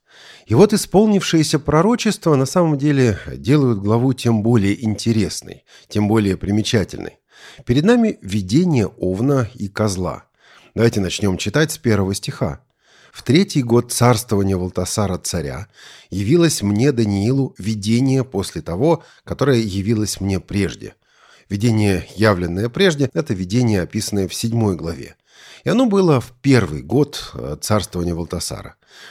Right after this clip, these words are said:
Ну а в данном случае мы видим время, третий год царствования Валтасара — это самый конец Вавилонской империи. Идем дальше и читаем второй стих. "И видел я в видении,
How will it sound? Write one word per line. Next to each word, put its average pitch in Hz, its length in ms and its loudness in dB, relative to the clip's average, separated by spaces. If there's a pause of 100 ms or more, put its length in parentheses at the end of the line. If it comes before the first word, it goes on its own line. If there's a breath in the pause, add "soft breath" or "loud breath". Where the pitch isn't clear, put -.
(120)
Ну 139 100 2
а 160 60 4
в - 60 0
данном 233 260 2
случае 135 460 -2
мы 82 440 -2
видим 73 460 -8
время, 127 540 0 (100)
третий 117 420 2
год - 440 -12
царствования 76 500 -6
Валтасара — 208 560 0 (400 loud breath)
это 147 400 2
самый 165 440 4
конец 135 680 2
Вавилонской 95 800 -2
империи. 98 580 -6 (760 loud breath)
Идем 175 260 2
дальше 151 380 2
и - 40 -8
читаем 104 320 -2
второй 110 320 -2
стих. - 380 -10 (580 loud breath)
"И 127 100 0
видел 208 340 2
я 160 180 4
в 131 60 4
видении, 104 720 -4